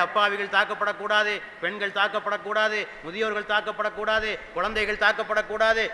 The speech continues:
பிரச்சனைகளுக்கு சம்பந்தம் இல்லாதவர்கள் தாக்கப்படக்கூடாது. இதெல்லாம் மிக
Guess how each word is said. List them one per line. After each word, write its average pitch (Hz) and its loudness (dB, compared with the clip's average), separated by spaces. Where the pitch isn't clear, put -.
பிரச்சனைகளுக்கு 208 -2
சம்பந்தம் 220 -4
இல்லாதவர்கள் 220 0
தாக்கப்படக்கூடாது. 220 0
இதெல்லாம் 185 -2
மிக 190 -4